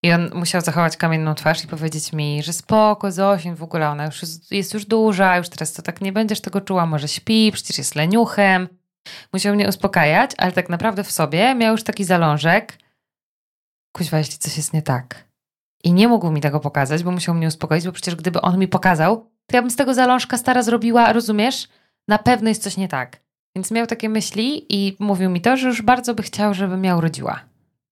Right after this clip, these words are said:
Już chciałby, żeby to było za nami. Że etap ciąży zakończy pewien etap trosk i zmartwień. Dojdą kolejne inne, ale mimo wszystko one się wydawały takimi łatwiejszymi jakby do ogarnięcia, na które masz większy wpływ, że więcej zależy od ciebie.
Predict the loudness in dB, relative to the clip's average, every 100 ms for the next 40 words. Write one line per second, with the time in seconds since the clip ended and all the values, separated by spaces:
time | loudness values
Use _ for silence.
0 | _ _ -2 -2 2 4 4 2 -4 -2
1 | -2 -2 -2 -6 -10 -16 _ _ _ _
2 | _ -8 -2 2 2 0 2 2 4 2
3 | 2 0 0 -2 -2 -4 0 2 2 0
4 | -2 -4 0 0 2 0 -2 -20 _ _
5 | 0 2 2 -2 -10 -4 -2 -2 -6 _
6 | _ _ _ _ _ -2 0 0 -4 -14
7 | -14 -14 -20 _ _ _ -4 0 2 2
8 | 2 2 2 2 0 2 2 2 2 0
9 | 0 -2 2 2 2 -4 -6 -4 0 0
10 | 0 -6 -8 -4 -4 -4 -8 -14 _ _
11 | _ -8 -6 -4 -4 -4 -4 0 2 2
12 | 2 2 2 2 2 4 4 4 4 2
13 | 0 -4 2 2 2 0 -2 -2 0 2
14 | 4 4 2 0 0 2 4 0